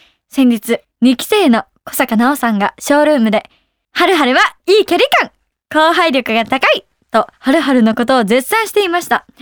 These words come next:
僕は先輩と接するのが絶望的に苦手なので、はるはるが先輩に接するときに意識していることをご教授いただけませんか？いや、でも私は何人もね、その伝授、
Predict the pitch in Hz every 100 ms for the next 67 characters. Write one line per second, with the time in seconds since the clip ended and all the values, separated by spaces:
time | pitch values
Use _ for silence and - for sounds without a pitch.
0 | - - _ _ 247 240 214 - _ -
1 | 254 262 294 262 277 277 - 285 277 240
2 | 220 - 202 190 262 311 - 302 285 302
3 | 302 302 311 320 320 277 233 - - -
4 | 370 392 339 285 240 - 240 247 254 247
5 | 240 240 - 269 262 254 233 240 226 -
6 | - 269 - 269 269 269 262 302 - -
7 | _ _ 214 220 - - 311 330 294 220
8 | 208 196 220 233 233 233 240 277 240 180
9 | _ _ _ _ - 233 220 202 220 277
10 | 330 277 311 415 508 571 571 539 523 539
11 | 539 554 554 554 - - _ _ - 240
12 | 214 302 359 233 214